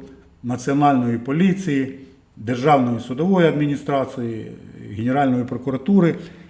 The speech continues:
і Адміністрації Державної прикордонної служби. І крім цього, ще ці дані, е,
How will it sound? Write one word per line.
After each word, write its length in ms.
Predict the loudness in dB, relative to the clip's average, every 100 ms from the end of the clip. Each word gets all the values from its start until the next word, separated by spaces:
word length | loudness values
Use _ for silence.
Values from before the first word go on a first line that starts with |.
| -12 -2
і 240 | 0 0 -4 -14 -16 -10
Адміністрації 840 | -6 -4 -4 -4 -2 -2 -4 -10
Державної 540 | -10 -6 -4 -4 -6
прикордонної 720 | -8 -12 -14 -10 -6 -4 -6
служби. 460 | -8 -12 -12 -12 -18 -20 _ _ _ _ _ _ _ -8
І 180 | -4 -2
крім 260 | 0 0
цього, 320 | 6 8 10 8
ще 440 | 4 4 4 2 -12 -18
ці 280 | -6 0 0
дані, 420 | 4 4 6 4
е, 480 | 0 -4 -12 -12 -10